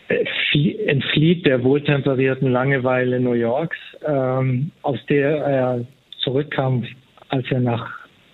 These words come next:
als er Russland verließ. Und da be-, be-, bekommt er einen Job angeboten in Kasachstan. Ähm, er ist Anfang vierzig und weiß nicht so richtig, wie es weitergeht, nimmt diesen Job an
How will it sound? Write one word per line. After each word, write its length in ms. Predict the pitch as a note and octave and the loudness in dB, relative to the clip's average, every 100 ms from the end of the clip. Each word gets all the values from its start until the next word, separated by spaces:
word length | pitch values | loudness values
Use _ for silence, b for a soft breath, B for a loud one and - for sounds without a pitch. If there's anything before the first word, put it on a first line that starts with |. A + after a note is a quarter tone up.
| D#3 | -4
als 180 | C3 | 0
er 80 | C#3 | 0
Russland 400 | B2+ D#3+ E3 C3+ | 2 2 2 0
verließ. 280 | - B2 F#3+ - B B B B B B - | 2 0 0 -2 B B B B B B 2
Und 340 | F#3 G#3 - | 4 4 2
da 140 | F#3 | 2
be-, 240 | E3 G3+ A3+ | 4 0 0
be-, 200 | E3+ E3 | 0 0
bekommt 600 | F3+ G3 F#3 F3+ F#3+ G#3+ | 0 -2 0 0 2 2
er 100 | G3+ | 4
einen 140 | E3 D#3 | 2 2
Job 280 | - F3+ F3+ | 0 -2 0
angeboten 680 | D3+ D3 C3+ D3 E3 E3+ | 0 0 2 0 0 0
in 140 | D#3+ C#3+ | 0 0
Kasachstan. 1040 | D3+ C#3+ D#3 - D#3+ D3 D3+ D3+ D3+ E3 | 0 0 -2 -4 -2 0 0 0 0 0
Ähm, 440 | D3 C3 C3 C3 D3+ | 0 0 0 0 0
er 180 | D#3+ E3 | 0 0
ist 80 | |
Anfang 360 | E3 D#3 - C#3+ | -2 -4 -2 -4
vierzig 640 | - C#3+ C#3 - D3+ C#3+ C3 - - | -2 -2 -4 -4 -2 -2 -4 -8 -4
und 420 | C#3 C3+ C3+ C#3 - B B | -2 0 0 -2 -6 B B
weiß 200 | - D3 | 0 0
nicht 160 | F3+ D3 | 0 2
so 100 | D#3+ | 2
richtig, 340 | C#3 C#3 D#3+ D3 | 2 2 -2 0
wie 60 | |
es 100 | C3 | 0
weitergeht, 540 | B2+ B2+ C#3+ B2+ C#3 C#3+ | 0 2 0 0 0 2
nimmt 220 | D#3+ F#3 | 2 2
diesen 240 | E3+ D#3+ | 2 0
Job 300 | D3 D3+ C#3+ | 0 0 0
an 420 | - C3+ D3 E3 | -2 0 2 0